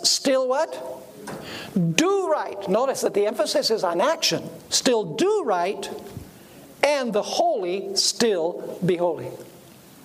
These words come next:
Now I want to read you some statements from Ellen White, very interesting statements. Christ Object Lessons three ten. Actually, that whole chapter is phenomenal. She says, "By the wedding garment in the parable is represented the pure, spotless character which Christ's true followers will possess."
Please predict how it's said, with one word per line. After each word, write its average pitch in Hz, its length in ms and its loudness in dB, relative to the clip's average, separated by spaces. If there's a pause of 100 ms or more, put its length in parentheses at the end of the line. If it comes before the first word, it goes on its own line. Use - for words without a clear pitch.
(300)
Now 180 120 2
I - 20 4
want 233 200 0
to 226 40 2
read 214 240 0
you 185 80 0
some 175 200 0
statements 202 380 0
from 170 160 0
Ellen 165 220 2
White, 165 200 0
very 180 260 2
interesting 175 360 -2
statements. - 640 2 (1040)
Christ 214 240 2
Object 190 320 -2
Lessons 196 360 0
three 190 180 2
ten. 165 320 0 (440)
Actually, 185 340 2
that 190 160 2
whole 202 180 2
chapter 185 400 0
is 151 120 0
phenomenal. 165 600 0 (760)
She 190 180 2
says, 196 220 2
"By 202 160 2
the 190 100 2
wedding 233 300 2
garment 233 380 2
in 196 120 2
the 180 60 4
parable 226 480 2
is 170 180 0
represented 208 580 2
the 180 80 2
pure, 214 280 2
spotless 208 500 0
character 196 480 2
which 170 280 2
Christ's 214 400 0
true 269 220 0
followers 196 500 2
will 185 140 2
possess." 170 600 0